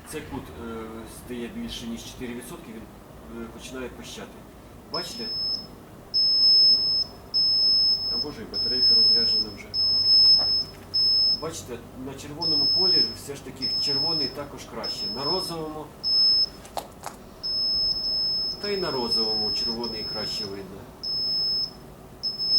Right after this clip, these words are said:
Ось і всі експерименти. Як на мене, хочу зробити висновок, що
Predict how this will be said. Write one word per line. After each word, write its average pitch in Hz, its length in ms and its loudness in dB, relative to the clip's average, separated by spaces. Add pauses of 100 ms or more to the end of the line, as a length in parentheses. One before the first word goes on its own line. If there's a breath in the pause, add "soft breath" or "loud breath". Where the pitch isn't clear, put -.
(640)
Ось - 160 -8
і - 40 -8 (100)
всі 101 240 -2
експерименти. 101 920 0 (1600)
Як 139 220 -4
на 151 240 4
мене, 160 220 2 (480)
хочу 147 220 -10 (280)
зробити 135 360 -4
висновок, 107 500 -4 (1120)
що 139 220 -2